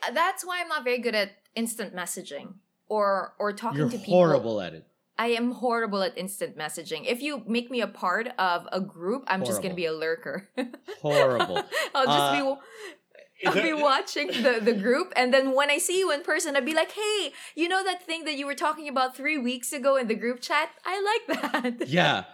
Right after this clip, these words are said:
Speaker 2: Uh, for, for those that are new to the, the tandem that is Joyce Spring and I,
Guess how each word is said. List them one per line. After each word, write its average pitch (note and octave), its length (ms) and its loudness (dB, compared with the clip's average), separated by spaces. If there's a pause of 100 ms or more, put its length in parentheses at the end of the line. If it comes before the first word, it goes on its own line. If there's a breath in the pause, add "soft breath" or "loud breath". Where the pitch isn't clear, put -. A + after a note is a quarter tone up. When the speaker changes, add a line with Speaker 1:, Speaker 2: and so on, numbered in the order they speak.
(160)
Speaker 2:
Uh, F#3 480 8
for, G#3+ 340 4
for G#3 160 2
those A3+ 240 6
that C4 120 6
are G3 100 4
new D#3 600 4
to C#3+ 380 0
the, A#2+ 640 -4
the C3+ 180 -2
tandem C3+ 640 0
that A2 220 -4
is A#2 220 0
Joyce G#2+ 300 -4
Spring G2 280 -6
and F2+ 100 -8
I, D#2 220 -16